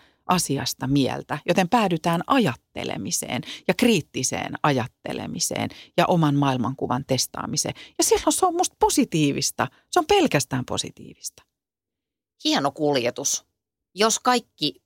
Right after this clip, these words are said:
Speaker 2: pystyisivät tuohon, itse en pysty,
Speaker 1: En
Speaker 2: vaan
Speaker 1: mäkään
Speaker 2: olen
Speaker 1: aina.
Speaker 2: yksi niistä, joka
Speaker 1: Mm.
Speaker 2: huutaa ja raivoaa heti, <laughs> kun omat mielipiteet ovat uhattuina.
Speaker 1: <laughs> Kokeile ensi kerralla,
Speaker 2: Mä
Speaker 1: että
Speaker 2: voin,
Speaker 1: jätät sen
Speaker 2: mä voin.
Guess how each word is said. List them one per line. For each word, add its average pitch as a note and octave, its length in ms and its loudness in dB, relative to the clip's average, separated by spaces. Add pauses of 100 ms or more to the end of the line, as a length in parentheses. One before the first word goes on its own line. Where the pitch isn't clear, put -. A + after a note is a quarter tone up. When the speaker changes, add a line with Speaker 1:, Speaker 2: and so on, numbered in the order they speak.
Speaker 2:
pystyisivät C#3+ 800 -2
tuohon, D3+ 460 0
itse C3+ 340 -4
en D#3 260 -2
pysty, D3 360 -2
Speaker 1:
En C#4 80 6
Speaker 2:
vaan A3 120 4
Speaker 1:
mäkään F#3+ 140 2
Speaker 2:
olen G3+ 160 2
Speaker 1:
aina. F3 180 2
Speaker 2:
yksi D3+ 200 0
niistä, D#3 340 -4
joka C3+ 220 0
Speaker 1:
Mm. C#3 60 0
Speaker 2:
huutaa D#3 320 0
ja G3 80 4
raivoaa G3+ 420 2
heti, A3+ 480 0
<laughs> D#4+ 140 2
kun B3 200 4 (100)
omat C4+ 420 2 (100)
mielipiteet G3 800 0
ovat - 260 0 (100)
uhattuina. D#3 640 0 (200)
Speaker 1:
<laughs> - 1400 -4
Kokeile B3 440 4
ensi F#3+ 180 0
kerralla, C#3 400 -2
Speaker 2:
Mä C4 60 4
Speaker 1:
että C#4 100 4
Speaker 2:
voin, C#4+ 100 4
Speaker 1:
jätät - 100 -6
sen E3 180 0
Speaker 2:
mä G#3+ 80 -10
voin. G3+ 280 0